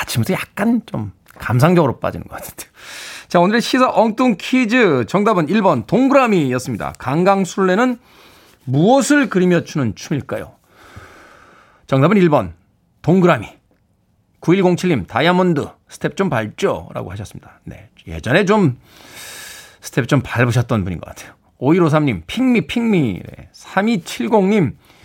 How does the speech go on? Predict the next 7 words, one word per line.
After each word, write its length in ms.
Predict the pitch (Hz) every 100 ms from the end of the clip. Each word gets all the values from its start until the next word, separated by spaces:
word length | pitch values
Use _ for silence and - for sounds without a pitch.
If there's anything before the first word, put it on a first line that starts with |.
| _ _ _ _
지몬미. 680 | - 196 196 175 196 143 - _ _ _ _ _ _ _ _ _ _
육육일일님, 800 | 135 175 240 214 214 208 127 85 - -
우리도 300 | 151 180 190
곧 260 | 185 - _ _ _
동그라미 500 | - 147 160 196 220
세상을 360 | 196 170 170 190
만들겠죠? 800 | 131 127 131 120 92 196 226